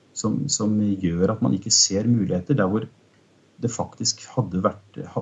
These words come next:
hvor det faktisk finnes, eh, muligheter og løsninger som kunne gitt dem et bedre liv,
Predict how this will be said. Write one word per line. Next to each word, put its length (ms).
hvor 160
det 60
faktisk 340
finnes, 540
eh, 260
muligheter 720
og 140
løsninger 580
som 240
kunne 240
gitt 320
dem 160
et 80
bedre 320
liv, 240